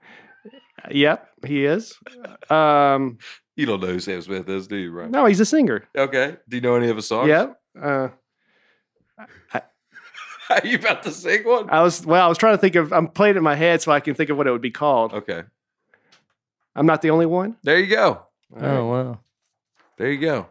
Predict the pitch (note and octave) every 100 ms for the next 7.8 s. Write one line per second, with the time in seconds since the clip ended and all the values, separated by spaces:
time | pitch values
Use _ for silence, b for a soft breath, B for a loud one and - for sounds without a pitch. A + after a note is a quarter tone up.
0 | _ C3 C#3+ A#2 G#2+ _ _ b b b
1 | b b - C#3+ D3+ D3+ D3+ C#3 F3 A#3+
2 | B3 A3 E3 A2+ - _ - D#3+ D#3+ F3+
3 | F3 F3 F3 E3 - - _ - - A#3+
4 | A#3 G3+ D3 G#2+ E3 F#3 F#3 F3 C3+ G#2+
5 | F#2 E2 - - - A2 C#3 - _ _
6 | _ - - B B B B - B2+ B2
7 | B2 B2 A#2+ A#2+ A#2 A#2 A#2 A#2